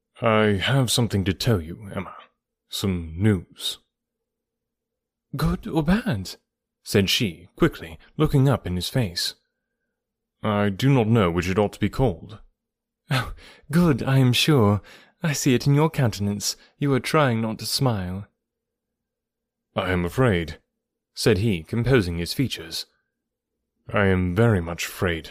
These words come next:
my dear Emma, that you will not smile when you hear it." "Indeed? But why so? I can hardly imagine that anything which pleases or amuses you should not please and amuse me too." "This is one subject,"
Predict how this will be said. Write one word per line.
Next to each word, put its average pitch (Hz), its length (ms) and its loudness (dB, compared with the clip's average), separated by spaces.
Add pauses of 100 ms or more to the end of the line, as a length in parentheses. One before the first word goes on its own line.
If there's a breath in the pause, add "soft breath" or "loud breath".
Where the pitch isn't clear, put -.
(120)
my 98 160 0
dear 92 240 -2
Emma, 87 420 -8 (300 soft breath)
that 104 160 0
you 110 80 0
will 117 100 2
not 123 240 2
smile 98 480 0
when 90 140 0
you 87 80 0
hear 104 240 0
it." - 240 -12 (1200)
"Indeed? 180 800 2 (460)
But 196 100 -2
why 185 220 2
so? 156 520 0 (400)
I 170 80 2
can 160 180 4
hardly 147 280 4
imagine 117 520 2
that 107 200 -2
anything 110 460 -2
which - 200 -8
pleases 104 480 -2
or 110 160 -2
amuses 110 520 -4
you 127 260 0 (240 loud breath)
should 139 200 -2
not 156 180 2
please 135 420 0
and 120 140 2
amuse 127 340 0
me 123 140 0
too." 180 420 -4 (1200)
"This 101 420 2
is 107 360 -6
one 104 280 4
subject," 90 680 -4